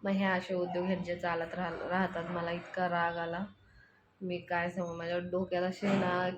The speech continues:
किडे वळवा. खरंच मला इतकं डोकं माझं फिरलंय. आणि आज सुट्टी आहे त्याला, तरी तो आज घरी नाहीये, तो बाहेरच फिरायला लागलाय.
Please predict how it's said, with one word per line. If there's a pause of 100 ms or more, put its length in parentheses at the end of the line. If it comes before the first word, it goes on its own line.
(160)
किडे
वळवा. (1400)
खरंच
मला
इतकं
डोकं
माझं
फिरलंय.
आणि
आज
सुट्टी
आहे
त्याला,
तरी
तो
आज
घरी
नाहीये,
तो
बाहेरच
फिरायला
लागलाय.